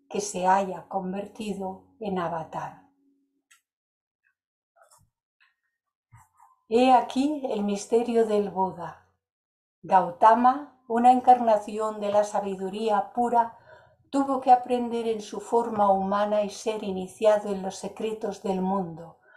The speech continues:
como cualquier otro mortal, hasta el día en que surgió de su secreto retiro himaláyico, predicando por primera vez en la arboleda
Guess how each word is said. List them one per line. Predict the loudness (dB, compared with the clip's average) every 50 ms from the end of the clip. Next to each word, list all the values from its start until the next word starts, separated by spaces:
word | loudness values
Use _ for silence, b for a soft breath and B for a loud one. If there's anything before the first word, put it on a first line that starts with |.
| B B B B B
como | _ 0 2 4 4 4 2 4
cualquier | 4 4 4 4 2 -2 0 2 2 2 2 0 -6 -12 -18 _ _
otro | 2 2 2 2 2 -2 -4 -4 -2
mortal, | -2 -2 -2 -4 -6 -4 -4 -4 -4 -4 -6 -12 -18 _ _ _ _ _ _ _ _ _ _ _ _ _ _
hasta | 0 0 0 0 -2 -2 -2
el | 0 -2 -6 -6 -2
día | 0 0 0 0 0 -2 -4 -4 -6 -10 _ _ _ _ _ _ _ _
en | -4 -4 -2
que | -2 -4 -6
surgió | -6 -6 -8 -8 -10 -10 -4 0 2 2 2
de | 2 0 -4
su | -6 -8 -12
secreto | -8 -6 -6 -6 -4 0 2 2 2 2 0 0
retiro | 2 2 0 -2 -2 -4 -6 -6 -4 -4 -2
himaláyico, | -2 -2 0 0 0 2 2 2 0 0 -2 -6 -12 -12 -12 -12 -12 -12 -18 _ _ _ _ _ _ _ _ _ _ _ -4
predicando | 0 0 0 0 -2 0 2 2 2 2 2 -2 -6 -10 -12 -14 -18 _ _ _ _ _ _ _ _
por | -4 -4 -4 -4 -6
primera | -6 -4 -2 0 0 4 4 4 4 4
vez | 2 0 -2 -2 -4 -8 -14 _ -8
en | -4 -2 0 2
la | 4 4
arboleda | 4 4 2 -2 -2 -2 -2 -4 -2 -2 -2 -2 -4 -8 -16 _